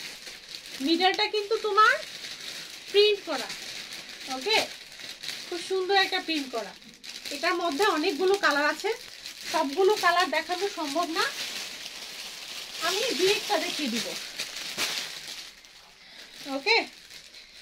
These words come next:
যে, যেই, আহ, চাদরটা দেখালাম, same চাদরটা, এটা হচ্ছে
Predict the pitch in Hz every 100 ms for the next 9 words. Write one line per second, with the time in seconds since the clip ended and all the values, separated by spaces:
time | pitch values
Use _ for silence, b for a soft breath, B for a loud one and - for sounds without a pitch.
0 | - - 254 339 302 277 247 349 339 285
1 | 277 269 262 262 285 277 359 392 302 311
2 | 359 403 508 - - - - - - -
3 | - - 392 403 403 403 - - 453 339
4 | 311 403 427 -